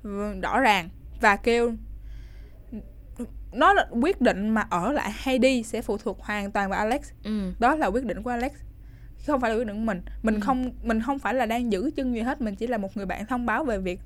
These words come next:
Speaker 1: tình trạng sức khỏe và tình có thể, về cuộc sống của mình thôi.
Speaker 2: Ừ.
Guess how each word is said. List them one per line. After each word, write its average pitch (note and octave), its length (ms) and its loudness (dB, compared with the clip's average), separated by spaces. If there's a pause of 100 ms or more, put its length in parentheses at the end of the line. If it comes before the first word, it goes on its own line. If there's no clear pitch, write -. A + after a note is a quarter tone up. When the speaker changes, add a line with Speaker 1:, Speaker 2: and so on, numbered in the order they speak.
(140)
Speaker 1:
tình G3 220 -2
trạng G3 220 -6
sức - 160 -10
khỏe - 280 -4
và B3+ 120 -4
tình F#3+ 320 -10 (460)
có A3+ 80 2
thể, A3 220 -4 (300)
về G#3+ 200 2 (220)
cuộc G3+ 160 0
sống C4+ 200 2
của G3+ 120 4
mình A3+ 220 2
thôi. A#3 200 2 (140)
Speaker 2:
Ừ. A3 200 0